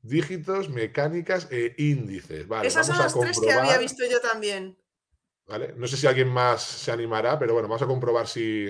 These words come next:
Speaker 2: Cristina, tam-, no, dice surgió también, pero debe de ser por lo de, eh, Lola también dice, mm, bueno, mecánicas, <laughs> bueno, oh,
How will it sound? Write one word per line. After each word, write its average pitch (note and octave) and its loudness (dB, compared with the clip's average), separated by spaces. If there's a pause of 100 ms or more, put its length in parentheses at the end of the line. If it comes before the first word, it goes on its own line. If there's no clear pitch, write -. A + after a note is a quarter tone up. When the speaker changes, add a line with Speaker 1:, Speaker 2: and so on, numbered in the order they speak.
Speaker 2:
Cristina, D4 0
tam-, C4+ 4
no, C4 0
dice C#4+ -6
surgió C#4 -2 (180)
también, B3+ -2
pero B3+ 4
debe B3+ 4
de C4 0
ser C4 -2
por B3 0
lo A#3 0
de, A3+ 0 (440)
eh, A3+ 2
Lola C#4+ 6
también B3+ 2
dice, A#3+ 2
mm, A#3 -10
bueno, A3+ 0
mecánicas, C4 4
<laughs> - -10
bueno, A3+ -2
oh, A3 0